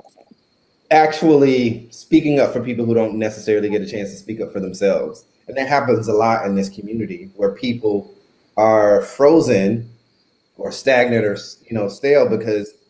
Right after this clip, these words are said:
they don't have the language to be able to explain themselves because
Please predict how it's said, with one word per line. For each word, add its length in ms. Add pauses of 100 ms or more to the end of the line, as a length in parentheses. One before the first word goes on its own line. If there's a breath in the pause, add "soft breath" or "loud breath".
(440)
they 100
don't 260
have 720 (600)
the 100
language 520
to 120
be 140
able 140
to 60
explain 300 (100)
themselves 340
because 360